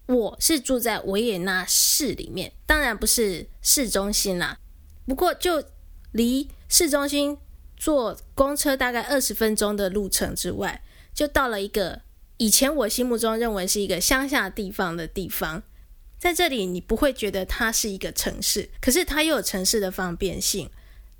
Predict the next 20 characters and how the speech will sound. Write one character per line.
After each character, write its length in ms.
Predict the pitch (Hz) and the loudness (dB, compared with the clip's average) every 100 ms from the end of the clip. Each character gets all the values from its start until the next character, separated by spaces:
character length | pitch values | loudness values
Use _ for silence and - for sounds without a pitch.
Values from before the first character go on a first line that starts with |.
| - | 0
又 160 | 302 | 0
兼 260 | 262 254 254 | 2 0 0
有 140 | 220 | -2
大 260 | - 240 220 | 0 0 0
自 220 | - 208 | 0 -2
然 220 | 175 156 | -2 -6
的 340 | 170 160 113 - - - - | -6 -8 -8 -12 -20 -20 -8
原 200 | 196 190 | -2 0
貌， 360 | 202 226 175 - - - - - - | 0 -2 -2 -8 -20 -20 -20 -20 -6
也 120 | 226 | -2
就 160 | 208 269 | 2 2
是 140 | 277 | 2
为 160 | 269 254 | 2 0
什 100 | 214 | -4
么 300 | 156 156 170 - - - | -6 -8 -10 -16 -20 0
维 160 | 254 | 2
也 60 | 233 | 2
纳 240 | 220 190 - | 0 -4 -2
曾 220 | - 220 | -2 0
经 320 | 220 220 233 | 0 0 0